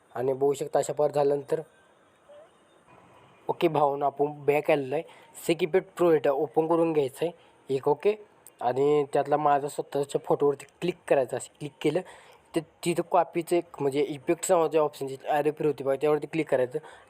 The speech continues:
तीन डॉटवरती क्लिक करायचं, त्यावरती कॉपी पेस्ट करायचं. म्हणजे आपला इफेक्ट कॉपी केलेलं बॅक या सर्व, सर्व म्हणजे ॲनिमेशन बॅक करू नका, आपल्याला फोटो एडिट करायचं आहे, ते ओपन करून घ्या. आता इथं काळजीपूर्वक बघायचं आहे, हा इफेक्ट कुठं पेस्ट करायचा आहे. सर्वात आधी इथं बघू शकता लास्टला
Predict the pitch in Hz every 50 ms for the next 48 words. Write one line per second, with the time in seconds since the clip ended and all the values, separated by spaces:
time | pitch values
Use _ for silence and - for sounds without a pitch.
0 | _ - 175 175 180 175 175 175 180 170 156 170 156 - 170 156 - - 170 143
1 | 135 131 123 139 170 175 - - - _ _ _ - - 147 151 156 151 156 -
2 | 180 156 147 - 151 147 139 - 147 139 - - - 151 131 120 127 131 135 143
3 | 139 143 147 151 147 139 151 139 - - - 147 - 131 143 143 143 147 147 139
4 | 131 147 143 143 - 127 - - 147 139 139 139 143 143 - 151 147 156 156 160
5 | 156 151 156 151 151 151 147 151 - - 151 151 147 143 139 - - 135 131 131
6 | 127 151 175 - - - - - - - - 120 - 151 160 156 - 165 156 156
7 | 151 - 160 147 147 143 - - - 156 135 - 120 113 - - 156 151 139 -
8 | 147 151 147 147 139 131 123 135 139 - - - - - _ - 123 127 - 165
9 | 156 175 - - 160 151 139 147 151 - - 170 165 156 156 147 139 139 139 -
10 | 131 - 143 143 135 - - 160 156 - - - 175 - 151 - 156 139 151 143
11 | - - 147 131 139 131 127 123 - 147 160 - - - - - _ - - 147
12 | 139 139 139 143 156 156 165 156 156 175 160 - 170 151 151 156 143 139 - -
13 | 165 151 143 143 147 - - - 156